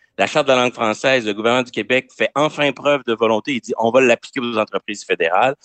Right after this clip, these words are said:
On a le droit de le faire. » Le, comme, qu'est-ce que fait le fédéral ? Il réplique par un projet de loi sur les langues officielles. Et là, il dit pas, « La loi cent un s'applique pas aux entreprises fédérales. »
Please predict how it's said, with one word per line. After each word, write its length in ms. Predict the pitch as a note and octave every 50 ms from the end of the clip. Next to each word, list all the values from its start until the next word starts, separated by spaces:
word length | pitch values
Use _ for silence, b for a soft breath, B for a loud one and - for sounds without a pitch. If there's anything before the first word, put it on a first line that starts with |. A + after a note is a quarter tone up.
| b b _
On 160 | G2 G2 G#2
a 60 | G#2
le 80 | G2 G2
droit 160 | G2+ G#2+ F#2
de 80 | F#2
le 80 | F2+ D#2+
faire. » 540 | - - F2+ F2 - G2 A#2+ E3+ G3 D#3+ - b b b b b _
Le, 100 | D3 D3 -
comme, 200 | - D#3 D#3 -
qu'est-ce 240 | - - F3 - -
que 140 | - D3 C3
fait 180 | - D3+ D3
le 80 | C#3 B2+
fédéral ? 420 | - B2+ A#2 A#2 A#2 C#3 E3+ F#3
Il 140 | F#3+ E3 A2+
réplique 560 | A2+ C3+ D3+ D3+ - - E3+ F3 F3+ F3 _
par 160 | - C#3+ B2
un 80 | B2 A#2+
projet 340 | A#2 - - B2+ A#2+ A#2+ A#2
de 60 | A2+
loi 280 | B2 B2 B2 B2 A#2 A2+
sur 180 | - - - A2
les 80 | G#2
langues 240 | G#2 G#2+ G#2 G2+ G2
officielles. 540 | G2 F#2 - - - - C3+ F3 G3 A3+ - B B B B B B B B -
Et 120 | G#2+ A2
là, 220 | A#2 C3+ E3 F3 F3+
il 100 | C#3 A2+
dit 220 | A2+ - - -
pas, « 280 | - F#3 - G#3+ - B B B B _
La 160 | - G2 F#2+
loi 260 | F#2+ G2+ A2 B2 B2 A#2+
cent 220 | - - A2 G2
un 140 | G2+ A#2 G2
s'applique 400 | - F#2+ - - F2+ E2+ - _
pas 160 | - A2 G#2+
aux 180 | G2+ F2 E2 F2+
entreprises 460 | F2 E2+ - - D2+ G2+ E2+ - -
fédérales. » 560 | - D#2 D2+ F2+ G#2 C#3 D#3 D3 F2 B1+